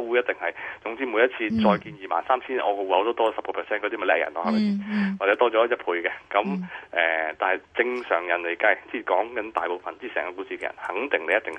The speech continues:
Speaker 1: 少，我諗大概少兩個percent到啦。
Speaker 2: 嗯，嗯。
Speaker 1: 即係當重回二萬三千嘅時候。
Speaker 2: 係啊，係啊。
Speaker 1: 咁今年，誒，暫時，誒，我即係呢兩日啦，我都開心嘅。點解開心呢？就係，誒，起碼個市呢，唔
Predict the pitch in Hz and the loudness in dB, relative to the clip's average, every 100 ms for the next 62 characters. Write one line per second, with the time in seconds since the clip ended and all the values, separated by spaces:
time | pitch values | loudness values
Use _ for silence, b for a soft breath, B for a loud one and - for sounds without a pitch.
0 | - 85 - B B B 104 120 92 90 | -8 -10 -10 B B B 0 2 0 0
1 | - 87 104 95 80 85 92 87 80 78 | -4 -6 -2 -2 -2 -6 -10 -8 -8 -10
2 | - - 233 220 190 - 208 190 185 - | -12 -2 2 4 2 0 -2 0 0 0
3 | - - 87 80 80 85 85 87 - 104 | 0 0 -4 -2 -4 -4 -4 -2 2 0
4 | - 95 85 87 - - - - 202 185 | 2 0 0 -2 -6 -8 -8 -4 0 0
5 | 185 185 - - 175 156 160 - _ _ | -2 -6 -12 -8 -6 -6 -8 -14 _ _
6 | - - 110 131 135 175 131 135 147 95 | -10 0 0 2 4 4 2 -4 -2 2
7 | 92 92 98 98 95 - 82 B B B | 2 2 2 2 0 -8 -8 B B B
8 | B B 95 90 87 85 87 - 90 98 | B B 2 4 2 2 0 -2 2 2
9 | 101 110 110 113 110 113 - 139 143 123 | 4 2 0 0 0 -2 -4 -2 2 4
10 | 92 98 82 107 95 95 104 104 98 95 | 2 2 0 2 2 0 -2 -4 -4 -6
11 | 92 82 123 135 131 127 123 117 90 80 | -6 -8 -6 -4 -4 -2 -4 -2 -2 -2
12 | B B B - 87 82 78 73 - 95 | B B B 0 2 2 0 0 0 0
13 | 143 147 90 95 95 - 92 104 - | 0 0 0 0 -4 -4 -2 -2 -4